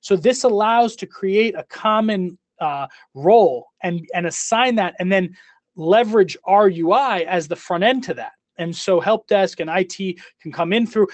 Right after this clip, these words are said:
you know, we see people delegating roles out to H R actually through here. Um, so, and you have a full audit log of all of that. So you can audit that. You can turn admins on and off in one place. So, so that's really popular functionality that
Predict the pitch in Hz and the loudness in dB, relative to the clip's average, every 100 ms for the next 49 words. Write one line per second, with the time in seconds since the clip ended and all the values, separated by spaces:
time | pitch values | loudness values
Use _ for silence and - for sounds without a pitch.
0 | - 247 247 165 226 - 233 233 214 185 | -6 0 2 2 -2 -4 -8 -8 -8 0
1 | 196 214 196 196 196 185 - 175 202 196 | 2 2 2 0 -2 -8 -4 0 2 2
2 | 196 190 190 196 185 185 262 - _ _ | 0 0 -4 -4 -2 0 0 -2 _ _
3 | 151 - - 113 98 _ - 185 143 120 | -8 -8 -12 -16 -20 _ -4 -2 -2 -8
4 | - _ - _ 170 170 170 160 - _ | -12 _ -20 _ -4 0 0 -2 -16 _
5 | - 226 202 202 196 190 165 - 220 196 | -4 2 4 4 2 2 0 0 0 4
6 | 196 196 180 196 190 180 190 185 175 185 | 2 2 2 2 2 0 0 -2 -2 -2
7 | 185 - 165 156 - 165 - 185 190 185 | -2 -4 -6 -6 -14 -12 0 2 2 0
8 | 190 185 175 - 143 202 190 185 175 175 | 0 -2 -4 -14 -10 -6 -4 -4 -6 -4
9 | 175 160 175 175 175 180 175 175 165 170 | -6 -8 -6 -4 -2 -2 -2 -6 -8 -8
10 | 160 175 170 - _ _ _ - 185 175 | -4 -4 -4 -10 _ _ _ 2 2 2
11 | - - 196 208 269 - _ - 175 226 | -6 -6 2 4 2 -2 _ -6 0 2
12 | 226 220 202 202 180 170 196 170 180 175 | 2 0 0 2 -2 0 -4 -4 -4 0
13 | 175 170 165 160 | 0 0 -2 -4